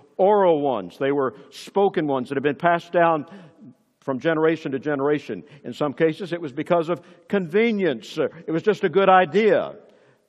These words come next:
Uh, time forbids me to get into specifics there. We could. Some of them are ridiculous. But fast forward to the eighteenth century,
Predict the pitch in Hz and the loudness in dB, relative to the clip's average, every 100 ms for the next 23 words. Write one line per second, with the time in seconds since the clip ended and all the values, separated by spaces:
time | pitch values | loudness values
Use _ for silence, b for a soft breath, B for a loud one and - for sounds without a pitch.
0 | b _ - - - _ _ _ _ _ | b _ -18 -16 -18 _ _ _ _ _
1 | _ - 185 165 143 131 147 120 120 147 | _ -6 -4 -4 -4 -4 -4 -6 -6 -4
2 | 131 104 90 - _ _ _ _ _ - | -4 -8 -16 -20 _ _ _ _ _ -16
3 | - 143 170 147 127 - 117 104 - 127 | -8 -4 -2 -4 -6 -6 -4 -4 -6 -8
4 | - 156 98 - 151 143 123 127 113 104 | -4 -2 -2 -4 -4 -4 -4 -6 -6 -4
5 | 139 110 76 76 - - _ _ _ _ | -6 -6 -12 -14 -20 -20 _ _ _ _
6 | _ _ _ b b b 190 - 269 - | _ _ _ b b b -4 0 0 0
7 | - 233 214 190 - 185 160 165 160 196 | -2 2 4 2 0 -2 0 -2 0 -2
8 | 202 202 180 - 202 208 - 143 104 | 0 -2 -2 -2 -2 -2 -2 -4 -4